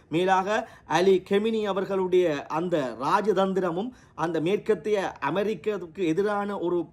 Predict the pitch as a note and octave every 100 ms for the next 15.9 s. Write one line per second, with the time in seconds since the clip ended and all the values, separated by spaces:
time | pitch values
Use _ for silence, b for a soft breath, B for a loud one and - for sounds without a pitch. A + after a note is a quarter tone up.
0 | _ - F3+ A3+ A3 D#3+ F3 A3 G#3+ F#3
1 | F#3 D3+ G#3 B3+ B B E3 A#3 B3 B
2 | - F3+ B3+ - G3 E3 D3 C3+ C#3+ D3
3 | D#3 F#3 G3+ G#3+ - D#3 F3 F#3 F#3 G3
4 | G3+ F#3+ E3+ E3+ E3 F3 E3+ - D#3+ D#3+
5 | D#3+ C3+ D#3+ D#3+ - E3 E3 D#3+ D#3+ C3
6 | C3 F#3+ F#3+ E3 D#3 D3 C#3+ D3+ C#3 A#2
7 | - B B D3+ D#3+ G#3 G3 G3 C#3+ E3
8 | F#3 E3+ D#3 E3 F3 E3+ E3+ E3 E3 E3
9 | D3+ D#3+ D#3 D3 D3 B2 C3+ C#3+ C3+ D3
10 | F3+ D#3+ D3+ C#3 A#2+ A2+ B B C3 C#3+
11 | C3+ - D#3+ G#3 E3+ E3+ E3+ D3+ D3+ D#3+
12 | D#3 C#3+ C#3 C3 C#3+ F3 F#3 F3 D#3 D3+
13 | C#3+ - D#3 D3+ C#3 C#3 C3+ B2+ D#3+ -
14 | E3 D#3+ C#3 C#3 D#3 D3 C3+ C3 B2 A#2+
15 | A#2+ D3 D#3 C#3 C3+ C3 C3 D#3